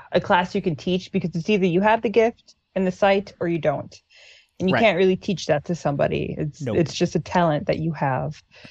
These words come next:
Speaker 1: So I get, I get where he's coming from, but it's
Speaker 2: Oh,
Speaker 1: still
Speaker 2: yeah.
Speaker 1: fun to know every other parts that go into it, like we're gonna find out.
Speaker 2: Right. Exactly. And, <sighs> yeah, that's the one thing, 'cause it,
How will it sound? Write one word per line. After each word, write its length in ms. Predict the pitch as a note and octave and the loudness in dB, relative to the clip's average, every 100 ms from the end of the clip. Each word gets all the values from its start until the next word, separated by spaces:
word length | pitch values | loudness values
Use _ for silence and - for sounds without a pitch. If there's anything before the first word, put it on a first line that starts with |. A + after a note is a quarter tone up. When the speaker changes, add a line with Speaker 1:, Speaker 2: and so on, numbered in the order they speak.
| _ | _
Speaker 1:
So 120 | - B3+ | 2 4
I 60 | |
get, 260 | B3 G#3 - | 6 4 4
I 100 | - | 0
get 160 | A3 F#3+ | 2 4
where 140 | E3+ | 4
he's 200 | E3 D#3 - | 4 0 -2
coming 280 | D#3+ D3 | -4 -4
from, 380 | D3 D3+ - D#3+ - | -4 -4 -2 -6 -4
but 300 | E3 - - - | -2 -2 -4 -2
it's 120 | F3+ | 0
Speaker 2:
Oh, 100 | C#3+ | 2
Speaker 1:
still 200 | C3 F3+ D#3+ | 4 4 4
Speaker 2:
yeah. 80 | - | 0
Speaker 1:
fun 280 | F3 D#3 D#3 | 0 0 -2
to 140 | F3 | -2
know 540 | D#3+ D#3 D3+ D3 D3 - - | 2 4 4 2 -4 -10 -4
every 380 | D#3+ D#3 D3+ - | -2 0 -2 0
other 240 | E3 D3+ | 0 0
parts 420 | D3+ - E3 - - _ _ - | -6 -4 -6 -6 -14 _ _ -4
that 280 | D3+ - - F3 | -2 -2 -6 -4
go 200 | E3 D#3+ D#3+ | 2 2 2
into 280 | D3+ - C#3+ | 0 -2 -2
it, 140 | - | 0
like 160 | D3+ D3 | 0 0
we're 80 | D3+ | -4
gonna 180 | D3+ D3+ | -4 -4
find 280 | D3 D3 - | -4 -2 0
out. 220 | - - - _ _ _ _ F#3 | 0 -4 -16 _ _ _ _ 6
Speaker 2:
Right. 240 | G#3 - _ - - | 6 6 _ -20 -8
Exactly. 520 | D3 C#3+ C#3+ - A2 | 0 2 2 0 -4
And, 260 | A2+ A#2+ A2+ - | -2 -4 -4 -10
<sighs> 580 | - - - - - | -12 -12 -18 -20 -16
yeah, 260 | C3 B2+ B2 | -2 0 2
that's 320 | C#3 E3 - | 0 -2 -4
the 140 | D#3+ D3+ | 0 0
one 600 | C#3 C3+ C#3 C#3 C#3 C3 | 2 2 2 -2 -6 -6
thing, 400 | B2+ A#2+ A#2+ A2+ | -2 0 -2 -4
'cause 220 | C#3+ C#3+ | -4 -2
it, 160 | C#3 | 0